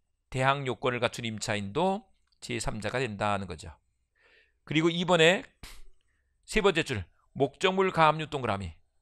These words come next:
목적물을 가압류한 가압류 채권자, 이 사람도 제삼 자다.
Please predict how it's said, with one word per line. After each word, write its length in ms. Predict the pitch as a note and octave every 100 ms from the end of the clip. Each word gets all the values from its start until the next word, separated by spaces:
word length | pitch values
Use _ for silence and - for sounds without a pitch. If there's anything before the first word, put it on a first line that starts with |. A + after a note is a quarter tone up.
| _
목적물을 640 | A#2+ - D3+ D3 D3+ D3+
가압류한 560 | C3 B2 B2+ C3+ F3+ F#3
가압류 280 | D#3 D3+ D3
채권자, 640 | D#3 C3 A#2 G#2+ G2 - - _ _ -
이 100 | G#2+
사람도 360 | A2+ G#2 D3
제삼 280 | D3+ D3 C3+
자다. 360 | A2 G2 G2+